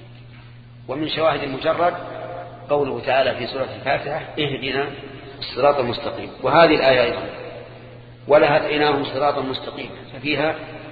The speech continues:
من فوائدها أن من فعل ما يوعظ به وأطاع الله ورسوله فإنه يهدى إلى الحق،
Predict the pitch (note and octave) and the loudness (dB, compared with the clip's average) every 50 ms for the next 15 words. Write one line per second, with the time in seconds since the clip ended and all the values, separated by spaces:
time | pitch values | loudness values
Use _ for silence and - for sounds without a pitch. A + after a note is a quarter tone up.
0 | - - - - - - - - - - - - - - - - - - - - | -16 -16 -18 -18 -18 -20 -20 -20 -20 -20 -20 -20 -20 -20 -20 -20 -20 -20 -10 -6
1 | C#3 C3+ B2+ - C#3 D3 C3+ B2+ B2+ C3 B2+ C#3+ D#3 D#3 - - - - - - | -4 -4 0 4 4 6 6 4 2 0 -2 -2 -4 -4 -6 -10 -12 -12 -14 -14
2 | - - - - - - - D3+ D#3 C#3+ C#3 C3+ C3 B2+ B2 A#2+ A2+ - D3+ C#3 | -14 -14 -16 -14 -4 0 2 2 4 4 4 2 2 2 0 -2 0 2 2 2
3 | B2+ C#3 C3 B2 B2 B2+ B2 C3+ C#3 C3 G#2+ A#2 A#2 A#2 A#2 C#3 C#3+ - - - | 2 2 0 0 -2 -4 -2 -2 -2 -2 -2 -4 -4 -4 -4 -4 -6 -6 -8 -12
4 | - - - - - - - - - - B2 A#2+ A#2+ B2 - D#3 C#3+ B2+ B2 B2+ | -16 -16 -16 -18 -18 -18 -20 -18 -10 -4 -2 0 0 2 4 6 4 4 4 2
5 | C#3 C#3+ B2+ B2+ B2 A#2+ B2 A#2+ - D3 D3+ D3+ D#3+ D#3 - - - - - - | 0 0 2 2 0 0 0 -4 -4 -2 -2 0 0 -2 -4 -8 -12 -14 -16 -16
6 | - - - - - - - B2 C3 - C#3+ C3+ C3+ C3+ B2+ B2+ C3 C3+ C3 C3 | -16 -18 -18 -18 -18 -12 -8 -6 -4 -2 0 0 0 0 0 0 0 -2 -2 -4
7 | - - - - C3 - - - - - - - - - A#2+ D3+ D3+ C3+ C#3 C3 | -6 -8 -12 -12 -14 -14 -14 -16 -18 -18 -18 -20 -12 -4 -2 0 0 0 0 0
8 | C3+ A#2+ A#2 A#2 A2+ - - - A2 | 0 0 0 0 -4 -6 -8 -8 -8